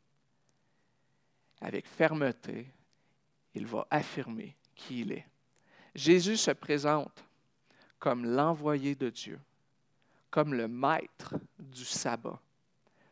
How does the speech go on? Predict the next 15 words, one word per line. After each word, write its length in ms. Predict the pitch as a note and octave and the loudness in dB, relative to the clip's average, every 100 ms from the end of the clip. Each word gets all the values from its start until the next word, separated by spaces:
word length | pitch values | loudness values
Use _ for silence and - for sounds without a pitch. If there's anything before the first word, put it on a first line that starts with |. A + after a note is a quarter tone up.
| _ - | _ -8
comme 460 | - C#3+ D#3 E3 D#3+ _ | 2 2 2 -2 -10 _
étant 500 | C3 A#2 - A#2 A#2+ C3 _ _ _ | -4 -4 -6 -8 -8 -12 _ _ _
le 140 | A#2 A2 | -10 -8
repos 540 | G#2+ - A#2 - B2 | -8 -8 -8 -8 -12
de 120 | B2 | -10
Dieu. 300 | A2+ - - C#3+ _ _ _ _ _ _ - | -12 -14 -16 -20 _ _ _ _ _ _ -12
Si 360 | - - A3 | -6 -2 0
nous 140 | G#3 D#3 | 2 0
nous 240 | C#3+ C3 | -2 4
approchons 580 | E3 - F3+ E3 - D3+ | 4 4 -2 -2 -4 -6
de 80 | B2 | -8
lui, 220 | A2+ G#2+ | -10 -10
frères 340 | - A2+ A2 | -10 -12 -12
et 40 | A2+ | -12
sœurs, 280 | - - | -12 -14